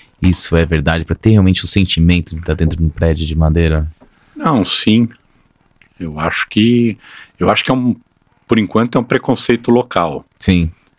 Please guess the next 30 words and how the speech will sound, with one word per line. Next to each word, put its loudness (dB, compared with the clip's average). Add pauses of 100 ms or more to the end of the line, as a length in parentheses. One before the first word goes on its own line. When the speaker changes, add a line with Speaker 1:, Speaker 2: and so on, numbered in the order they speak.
(100)
Speaker 2:
Eu -6
acho -2
que 0
o 0
dia 2
que -6
surgir 0
o 2
primeiro 2
prédio -2
e -8
estiver -4
funcionando 0
perfeitamente, -2
aí -4
vai -2
ser -2
uma 2
febre, -2
mas 0 (560)
Speaker 1:
<laughs> -20
Speaker 2:
é, 0 (800)
é 0
uma 4
coisa 0
que -8
tá -2
surgindo 2
aos 0
poucos -2